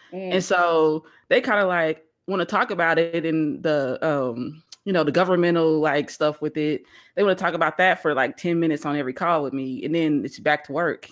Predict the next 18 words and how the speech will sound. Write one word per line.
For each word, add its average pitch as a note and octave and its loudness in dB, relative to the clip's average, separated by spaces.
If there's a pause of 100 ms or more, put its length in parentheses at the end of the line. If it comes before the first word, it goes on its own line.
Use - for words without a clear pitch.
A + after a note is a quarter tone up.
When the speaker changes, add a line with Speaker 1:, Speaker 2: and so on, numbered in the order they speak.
(120)
Speaker 2:
And D#3 0
I'm D#3 0
sitting D#3+ -2
here D3+ 2
like, A#2+ -4 (360)
Speaker 1:
Hmm. A#4 2
Speaker 2:
"Y'all, C3 0 (300)
I - 0
don't F#3 2
have D#3+ 2 (160)
the C#3+ -2
energy D3+ 0
to, C#3 -4
like, B2 -4
go C#3+ 0
into D3 -4
this C#3+ -6
philosophical D3+ -4